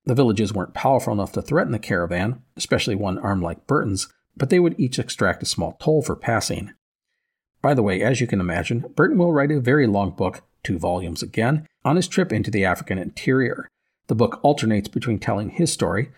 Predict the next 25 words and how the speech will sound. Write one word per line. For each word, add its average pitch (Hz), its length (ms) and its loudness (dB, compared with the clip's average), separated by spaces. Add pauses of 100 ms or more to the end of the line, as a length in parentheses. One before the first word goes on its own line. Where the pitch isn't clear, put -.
(200)
with - 200 -2
chapters 107 400 0
of 98 120 -2
information 107 520 -2
about 101 240 -2
the - 40 -8
people 147 400 0
and 123 200 2
the 92 40 0
lands. 98 460 -2 (300)
It 120 120 2
is 135 120 0
typical - 400 -2
Burton. 92 420 -2 (640)
I 107 80 0
have 92 120 -2
put 110 120 -2
a 98 40 0
link 120 280 0
to 107 80 -2
those 87 200 -2
volumes 90 380 -2
on 80 120 -4
the 85 80 -4
website. 101 540 -2